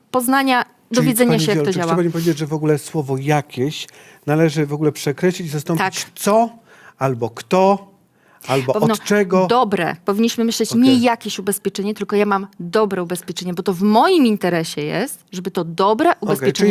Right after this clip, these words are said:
Speaker 1: posiadać.
Speaker 2: rzeczownik trzeba zastąpić
Speaker 1: Tak.
Speaker 2: na taki nieokreślony, na bardziej ko-, konkretny. No dobrze, a teraz jakby, y, łącząc jedno z drugim, czyli to, co żeśmy wcześniej w ogóle dużo omówili w kwestiach takiego,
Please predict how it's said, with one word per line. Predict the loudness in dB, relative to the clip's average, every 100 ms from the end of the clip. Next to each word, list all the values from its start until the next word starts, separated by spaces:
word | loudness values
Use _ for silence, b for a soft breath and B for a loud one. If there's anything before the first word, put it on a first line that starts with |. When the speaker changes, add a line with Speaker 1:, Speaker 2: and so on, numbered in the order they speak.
| 4 2
Speaker 1:
posiadać. |
Speaker 2:
rzeczownik | 2 2 2 0
trzeba | 0 0
zastąpić | 0 -2 0 -2 -2 -2
Speaker 1:
Tak. | 0 2
Speaker 2:
na | 2
taki | 0 -2 -4 B B
nieokreślony, | 4 6 6 2 0 -2 2 2 2
na | 2
bardziej | 0 -2 -6 -4
ko-, | -4
konkretny. | -4 -6 -2 -4 -4 -14 B B B B
No | 0
dobrze, | 0 -2
a |
teraz | 0 0 0
jakby, | -2 0 0 -2 -6 -2 -2 -2
y, |
łącząc | 0 0 0 -4 0
jedno | 0 0
z | -4
drugim, | -4 -4 -2 -2 -2 -10 b b
czyli | -6
to, | -4
co | -4
żeśmy | -4 -4 -6
wcześniej | -4 -4 -2
w | -4
ogóle | -2 -2 -2
dużo | -4 -6 -4 -4
omówili | -4 -8 -8 -8
w | -10
kwestiach | -12 -10 -10
takiego, | -10 -8 -4 -2